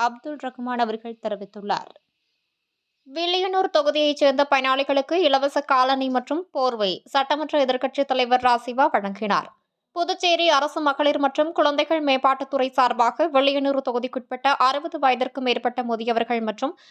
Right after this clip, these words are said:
மாற்றுத்திறனாளிகளுக்கு இலவச காலணி, போர்வை வழங்கும் நிகழ்ச்சியானது நடைபெற்றது. பெரியபேட், கொம்பாக்கம், வி மணவெளி, ஜி என் பாளையம் உள்ளிட்ட அங்கன்வாடி மையத்தில் நடந்த நிகழ்ச்சிகள்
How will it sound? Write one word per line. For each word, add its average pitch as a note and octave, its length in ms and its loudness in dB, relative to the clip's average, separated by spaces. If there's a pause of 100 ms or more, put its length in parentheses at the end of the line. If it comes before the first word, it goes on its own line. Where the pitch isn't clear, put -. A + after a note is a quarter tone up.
(140)
மாற்றுத்திறனாளிகளுக்கு D#4 1040 0 (120)
இலவச C#4 280 0 (140)
காலணி, C4 340 0 (120)
போர்வை C#4 300 0 (100)
வழங்கும் B3+ 400 0
நிகழ்ச்சியானது A#3+ 600 0 (140)
நடைபெற்றது. G3 520 -2 (440)
பெரியபேட், C#4+ 540 0 (100)
கொம்பாக்கம், C4+ 540 0 (240)
வி C#4 100 0 (180)
மணவெளி, B3+ 480 0 (260)
ஜி D4 100 -2 (160)
என் C#4 160 -4
பாளையம் C#4 460 0
உள்ளிட்ட C4+ 260 2 (120)
அங்கன்வாடி C4+ 540 0 (100)
மையத்தில் B3 420 -6
நடந்த A3+ 300 -2
நிகழ்ச்சிகள் G#3+ 460 -4